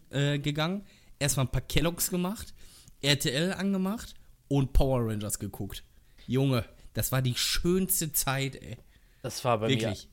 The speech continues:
Speaker 2: mir immer, es war auch, also wirklich immer, immer morgens am Wochenende früh aufgestanden und Kinderserien zu gucken. Hundertprozentig.
Speaker 1: Ja,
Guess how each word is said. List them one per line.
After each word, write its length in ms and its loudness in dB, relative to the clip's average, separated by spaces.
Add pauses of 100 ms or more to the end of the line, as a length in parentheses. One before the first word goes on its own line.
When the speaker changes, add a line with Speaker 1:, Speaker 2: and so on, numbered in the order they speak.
Speaker 2:
mir 80 0
immer, 220 0
es 220 -4
war 140 4
auch, 220 -4
also 340 4
wirklich 280 2 (340)
immer, 300 6 (360)
immer 280 8
morgens 460 8
am 140 -4
Wochenende 480 2
früh 340 4
aufgestanden 680 0
und 320 -10
Kinderserien 520 -2
zu 120 -20
gucken. 260 -20 (300)
Hundertprozentig. 680 2
Speaker 1:
Ja, 100 -4